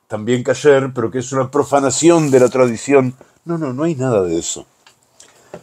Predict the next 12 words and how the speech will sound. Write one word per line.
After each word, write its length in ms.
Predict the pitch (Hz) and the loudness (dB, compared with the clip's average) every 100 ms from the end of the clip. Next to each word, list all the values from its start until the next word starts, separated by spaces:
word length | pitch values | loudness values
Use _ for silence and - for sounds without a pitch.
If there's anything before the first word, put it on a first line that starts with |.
| _ | _
Hay, 340 | 156 196 196 - _ _ _ _ _ - | 2 2 0 -10 _ _ _ _ _ -2
hay 140 | 165 | 0
emociones, 840 | 175 - 208 143 - - - - _ _ _ _ _ _ _ _ _ _ _ _ _ - | 2 2 2 2 0 -18 -20 -20 _ _ _ _ _ _ _ _ _ _ _ _ _ 0
hay, 800 | 107 123 139 135 123 117 107 110 | 4 6 6 6 4 2 -2 -4
hay 180 | - 123 | -2 -2
valores 840 | 104 98 151 120 131 - - - _ _ _ - - - - - _ _ - | -2 2 4 4 0 -4 -14 -18 _ _ _ -20 -20 -20 -20 -20 _ _ -14
de 180 | 80 | -10
la 60 | 76 | -8
Torá, 380 | - 95 131 113 | -2 0 2 0
hay 120 | 98 | -4
mitzvot, 720 | 95 90 - 143 156 - - _ _ _ _ - | -8 -10 -2 0 0 -4 -20 _ _ _ _ -12
hay, 760 | 92 95 92 90 87 82 85 | -8 -6 -8 -10 -12 -12 -12